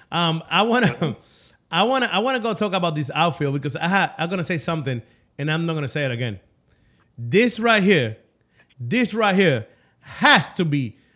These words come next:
in, in my twenty, in my almost thirty years of watching baseball, the best outfielders in an All-Star game that I've seen in a while, on thirty-something years.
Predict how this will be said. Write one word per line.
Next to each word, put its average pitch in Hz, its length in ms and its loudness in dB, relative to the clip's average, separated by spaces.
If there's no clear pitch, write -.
in, 185 200 -6
in 180 200 0
my 165 160 0
twenty, 247 720 -2
in 180 80 -4
my 156 340 -2
almost 208 340 -2
thirty 233 220 2
years 185 460 0
of 160 100 0
watching 196 320 0
baseball, 123 480 0
the 180 160 2
best 185 480 4
outfielders 160 880 0
in 165 120 0
an 156 60 -2
All-Star 165 240 0
game 143 160 -2
that 131 120 -2
I've 131 100 -2
seen 147 140 -2
in 131 140 -4
a 117 80 -6
while, 139 640 4
on 170 240 4
thirty-something 165 800 0
years. 117 300 -4